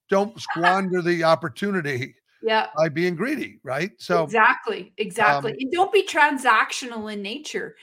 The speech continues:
Speaker 2: Be relationship driven, right? I, I, I have found some of the best help by not asking, meaning that just by giving and having a giving mindset and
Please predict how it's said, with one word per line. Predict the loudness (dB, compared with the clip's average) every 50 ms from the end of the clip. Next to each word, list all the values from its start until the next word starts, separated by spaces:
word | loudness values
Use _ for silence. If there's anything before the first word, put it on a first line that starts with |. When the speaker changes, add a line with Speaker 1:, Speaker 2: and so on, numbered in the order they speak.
| -20 _ _ -6
Speaker 2:
Be | -6 -6
relationship | -4 -4 -6 -2 -2 -2 -2 -4 -8 -10 -10 -10 -8 -8 -10 -10 -8 -12
driven, | -10 -10 -10 -10 -14 -18 -16
right? | -12 -12 -12 -12 -12 -16 _ -6 -4
I, | -4 -4 -6 -8 -2 0
I, | 0 0 0 -2 -10 _ _ _ _ _ _ _ 0
I | 2 2 2
have | 4 2 -2 -2
found | -2 -2 -2 0 0 -2 -6 -8
some | -4 -2 -2 -2 -2 -4
of | -8 -8
the | -8 -10
best | -10 -10 -10 -6 -2 -2 -2 -2 -4 -10 -16 -18
help | -18 -12 -6 -6 -4 -4 -6 -10 -16 -20 _ _ _ _ _ _ -16
by | -4 0 0 0 0 0
not | -2 -4 -4 -6 -6 -6
asking, | -8 -8 -10 -12 -14 -16 -16 -16 -18 -18 -20 -20 _ _ _ _ _ -6
meaning | -2 0 0 2 0 -2 -2 -4 -4
that | -4 -2 -2 -4 -4 -6 -10 _ _ _ -16 -14
just | -12 -10 -6 -4 -2 -2 -2 -6 -6 -2
by | 0 0 0 0 -4 -8 -12
giving | -8 -6 -6 -4 -4 -8 -14 -14 -16
and | -16 -14 -6
having | -4 -4 -4 -4 -6 -8 -8
a | -10
giving | -10 -10 -10 -10 -8 -6 -8 -6 -6
mindset | -4 -6 -6 -6 -8 -10 -10 -4 -4 -2 -2 -2 -6 -8
and | -14 -14 -14 -12 -14 -16